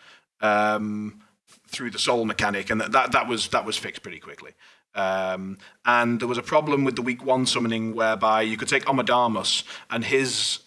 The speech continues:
uh, his feat made your, all your stuff incorporeal and plus two speed. So you basically went forward, summoned a heavy, um, with Synergy three, um,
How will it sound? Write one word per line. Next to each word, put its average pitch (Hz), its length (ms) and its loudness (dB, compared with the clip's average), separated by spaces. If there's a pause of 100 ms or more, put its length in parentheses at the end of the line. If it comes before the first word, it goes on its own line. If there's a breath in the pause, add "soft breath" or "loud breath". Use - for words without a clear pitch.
uh, 110 520 2
his 117 280 -4
feat 117 720 -8
made 120 400 2
your, 110 580 -2 (240)
all 123 300 -2
your 120 120 -2
stuff 120 240 -8 (100)
incorporeal 110 920 -4 (500 soft breath)
and 113 280 2
plus 110 220 -4
two 110 160 -2
speed. 101 360 -6
So - 140 -6
you 117 160 -2
basically 117 400 0
went 143 240 2
forward, 113 420 0
summoned 151 360 2
a 131 40 4
heavy, 104 400 0 (380 loud breath)
um, 104 240 4
with 110 140 0
Synergy 127 460 4
three, 95 460 0 (380 loud breath)
um, 101 500 2